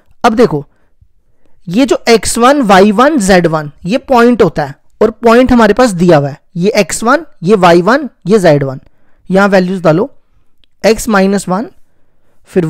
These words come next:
y माइनस वाई वन। वाई वन क्या होगा, माइनस वन है और यहाँ माइनस पहले का है तो प्लस वन,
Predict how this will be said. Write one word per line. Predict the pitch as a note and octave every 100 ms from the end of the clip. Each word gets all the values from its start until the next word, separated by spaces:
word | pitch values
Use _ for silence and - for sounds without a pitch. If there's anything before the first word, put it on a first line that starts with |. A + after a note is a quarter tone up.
| D#3+
y | G3 C4
माइनस | A#3+ G#3 A3 C4
वाई | F#3 F3
वन। | D#3+ D3 C#3 - - _ E3
वाई | F3+ G3
वन | A3+
क्या | A3+ A3+
होगा, | F#3+ C4+ C#4+ -
माइनस | F3+ F#3+ A#3+ A#3+
वन | A3+ A3+
है | D#4 - - -
और | F3+
यहाँ | F#3 G3+
माइनस | F#3 F3+ A3
पहले | - F3 E3
का | D#3
है | D#3+ - _ _ _ _ -
तो |
प्लस | A3+ A#3 G#3 -
वन, | D#3